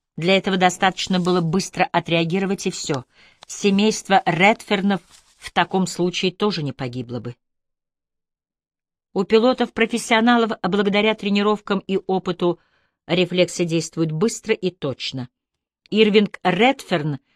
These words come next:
этим качеством не обладал. Человек он был педантичный, учёного склада, привыкший сначала думать, а потом действовать, и действовать при этом по всем правилам.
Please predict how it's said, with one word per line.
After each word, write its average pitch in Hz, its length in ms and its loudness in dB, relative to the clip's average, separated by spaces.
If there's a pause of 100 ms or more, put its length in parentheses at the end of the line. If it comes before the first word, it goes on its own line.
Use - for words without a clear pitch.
(200)
этим 220 360 2
качеством 160 640 -4
не 190 80 0
обладал. 170 560 -4 (580)
Человек 208 480 2
он 226 160 4
был 247 140 2
педантичный, 240 920 0
учёного 233 500 0
склада, 156 580 -2 (340)
привыкший 226 580 2
сначала 196 680 2
думать, 220 440 2
а 262 60 2
потом 233 400 2
действовать, 165 640 0 (320)
и 147 100 -4
действовать 143 600 -4
при 156 160 0
этом 156 280 -2
по 165 140 -4
всем 175 300 -4
правилам. 170 520 -2